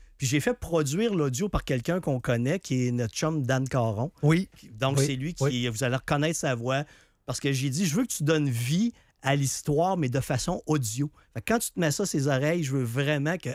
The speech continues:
Speaker 1: wow, je suis vraiment dans l'ambiance. Mais c'est des petits, des petits thèmes de deux minutes maximum.
Speaker 2: Comment s'appelle ce livre-là, là ?
Speaker 1: Euh, le prochain qui sort,
Speaker 2: Ouais.
Speaker 1: c'est Sorcière.
Speaker 2: Sorcière.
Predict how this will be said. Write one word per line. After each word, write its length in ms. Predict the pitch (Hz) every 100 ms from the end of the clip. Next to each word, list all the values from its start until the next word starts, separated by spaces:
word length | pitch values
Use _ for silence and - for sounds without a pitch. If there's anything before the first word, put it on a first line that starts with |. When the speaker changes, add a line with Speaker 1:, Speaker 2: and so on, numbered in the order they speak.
| -
Speaker 1:
wow, 440 | 131 147 143 123 - -
je 80 | -
suis 100 | -
vraiment 300 | 139 139 170
dans 140 | 165
l'ambiance. 480 | 135 120 107 135 143 - -
Mais 80 | 127
c'est 140 | -
des 140 | 160 160
petits, 280 | - 262 -
des 300 | - 143 131
petits 180 | 127 -
thèmes 280 | - 214 190
de 100 | 135
deux 160 | 117 151
minutes 320 | 135 135 -
maximum. 460 | 127 110 - 117 113 - - - - - - - - - -
Speaker 2:
Comment 160 | 208
s'appelle 300 | 226 262 302
ce 60 | 208
livre-là, 320 | 247 240 320
là ? 140 | 320 285 - - -
Speaker 1:
Euh, 520 | 131 139 147 147 151
le 140 | 147 156
prochain 280 | 185 170 240
qui 80 |
sort, 200 | - 247 214
Speaker 2:
Ouais. 60 |
Speaker 1:
c'est 120 | 269
Sorcière. 540 | - 151 - 160 139 107 -
Speaker 2:
Sorcière. 500 | - - 165 127